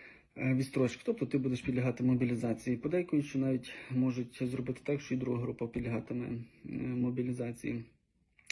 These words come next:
Строкову службу хочуть скасувати, всіх строковиків звільнять з військової служби і в добровільно-примусовому порядку заставлять підписати контракти. Е, обмежена придатність також скасовується. Хто має обмежену придатність,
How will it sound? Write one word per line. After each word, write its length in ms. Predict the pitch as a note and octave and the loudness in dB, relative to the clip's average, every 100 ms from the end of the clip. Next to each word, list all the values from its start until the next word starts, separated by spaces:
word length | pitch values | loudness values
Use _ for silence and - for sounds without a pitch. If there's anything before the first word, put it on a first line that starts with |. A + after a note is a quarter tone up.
| - | -12
Строкову 420 | - D3+ D#3 D#3 | 0 2 6 6
службу 320 | C#3 C#3+ B2+ B2 | 6 4 2 0
хочуть 420 | B2 A#2+ A#2 - - - - | 0 0 -4 -6 -14 -16 -16
скасувати, 600 | - - C3 E3 F3 D#3 | -10 -6 -2 0 2 0
всіх 260 | C#3+ C#3+ B2+ | -2 -2 -4
строковиків 640 | - B2+ A#2+ B2+ A#2+ B2+ | -4 -4 0 -2 0 -2
звільнять 360 | B2 B2 A#2+ A#2+ | 0 2 2 0
з 40 | |
військової 340 | B2 - C#3+ E3 | -6 -2 -2 0
служби 320 | A3+ F#3+ E3 | -2 -2 -2
і 180 | - G3 | -2 -2
в 40 | |
добровільно-примусовому 1160 | D3+ C3 C3+ B2+ B2+ A#2+ A#2+ A#2 B2+ - B2+ D3 | 2 2 2 2 2 0 -2 -2 -2 0 0 0
порядку 460 | D3 B3+ - - - - - - - | 0 0 0 -6 -14 -12 -16 -14 -6
заставлять 500 | C3 - D3 C3 - | -4 0 0 0 -2
підписати 480 | A#2 - - B2+ - | -12 -6 -2 -2 0
контракти. 540 | A#2 A#2 - - - - - - - _ | -2 -2 -4 -8 -14 -18 -16 -16 -16 _
Е, 420 | - C#3 C3 B2+ C3 | -2 2 4 4 2
обмежена 680 | D3 E3+ D#3+ D3+ C#3 C3+ B2 - | 8 8 10 8 8 6 0 -6
придатність 480 | - B2+ B2+ B2 A#2+ | -2 2 4 2 0
також 300 | A#2 A2+ A#2+ | 0 -2 -6
скасовується. 480 | - D#3+ G#3+ F#3 C3 | -6 -4 -2 -2 -4
Хто 140 | - | 0
має 180 | C3 A#2+ | 2 2
обмежену 340 | A#2+ A#2+ B2+ C3 | 2 -2 -2 -4
придатність, 640 | E3 F3+ E3+ C#3 - | -2 0 2 0 -2